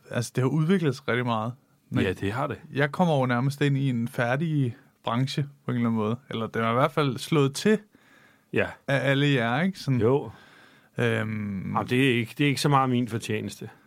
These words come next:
Speaker 1: Det er det ikke?
Speaker 2: Ah, nej, det er det ikke. Det er det ikke.
Speaker 1: Men
Speaker 2: Jeg, jeg lukrerede også på nogen, der var rigtig gode til ligesom at, at
Speaker 1: <laughs>
Speaker 2: arbejde, at arbejde genren ind i Danmark.
Speaker 1: Ja, okay.
Speaker 2: Det, det er noget, jeg er godt af.
Speaker 1: Hvor mange år siden er det, du startede med stand-up?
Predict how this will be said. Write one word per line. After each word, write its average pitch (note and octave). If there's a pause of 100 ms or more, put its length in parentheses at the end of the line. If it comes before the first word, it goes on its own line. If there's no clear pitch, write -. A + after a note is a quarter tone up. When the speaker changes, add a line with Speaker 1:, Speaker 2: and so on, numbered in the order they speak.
(200)
Speaker 1:
Det D#3+
er D#3+
det E3
ikke? A2+
Speaker 2:
Ah, -
nej, G#2+
det A2
er G#2
det G2
ikke. F2+ (400)
Det A2+
er G2+
det G2
ikke. F#2
Speaker 1:
Men C#3
Speaker 2:
Jeg, A#2+
jeg A2
lukrerede B2
også A#2
på B2
nogen, A2+
der A2+
var G2
rigtig G#2
gode G#2+
til A2
ligesom A2+
at, F#2+ (300)
at C3+
Speaker 1:
<laughs> -
Speaker 2:
arbejde, G#2+ (100)
at F#2+ (200)
arbejde G2+
genren A#2
ind C#3+
i B2
Danmark. G2 (100)
Speaker 1:
Ja, C#3
okay. C#3 (500)
Speaker 2:
Det, A2
det A2
er B2
noget, G2+
jeg F#2+
er G2+
godt F#2
af. F2+ (300)
Speaker 1:
Hvor C#3
mange D3
år D#3+
siden D#3+
er D3+
det, D3
du D3
startede D#3+
med D3+
stand-up? D#3+